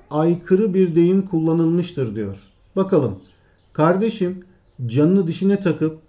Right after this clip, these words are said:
bu işi de başardı. Doğru bir kullanım var. Sözcükleri ya da sözcüklerinin yerlerinin değişmediğini görüyoruz. Bu doğrudur. Bunu elemiş oluruz.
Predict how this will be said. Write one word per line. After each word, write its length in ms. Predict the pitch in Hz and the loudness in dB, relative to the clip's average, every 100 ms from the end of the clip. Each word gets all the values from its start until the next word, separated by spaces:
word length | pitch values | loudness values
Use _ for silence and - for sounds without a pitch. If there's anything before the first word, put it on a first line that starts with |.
| 160 | -8
bu 160 | 214 | -4
işi 220 | 214 175 | -4 -2
de 140 | 175 151 | 0 0
başardı. 720 | 143 143 135 127 127 185 190 - _ _ _ 127 | -2 0 -2 0 -2 -4 -6 -16 _ _ _ -2
Doğru 360 | 131 135 156 175 | 2 4 4 2
bir 180 | 202 190 | 0 0
kullanım 480 | 190 185 185 190 | 0 4 4 6
var. 240 | 190 190 190 - _ _ _ | 4 2 -4 -18 _ _ _
Sözcükleri 720 | - 151 156 143 160 180 196 | 0 4 4 2 -4 0 2
ya 120 | 185 | 2
da 100 | 160 | 0
sözcüklerinin 880 | 151 160 160 151 160 170 165 190 185 | -2 0 0 -2 -4 0 0 2 2
yerlerinin 640 | 156 156 165 170 185 170 | 2 2 0 0 0 0
değişmediğini 680 | 143 190 190 165 135 131 120 | 2 0 0 -2 0 0 0
görüyoruz. 580 | 120 120 120 190 185 - - - - - - 175 | 0 0 -2 -2 -6 -12 -14 -16 -18 -20 -8 -2
Bu 140 | 151 | 4
doğrudur. 440 | 156 156 175 180 190 - | 8 8 6 2 0 -4
Bunu 180 | 147 160 | -2 -2
elemiş 400 | 135 131 131 - | 0 -2 -2 -4
oluruz. 400 | 110 104 101 _ | -6 -8 -12 _